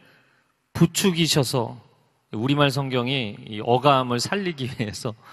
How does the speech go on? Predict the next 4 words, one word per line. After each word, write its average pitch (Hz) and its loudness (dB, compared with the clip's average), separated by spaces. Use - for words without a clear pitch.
"부추기셨다" 131 -4
이렇게 - -14
썼는데 127 -6
이게 151 -10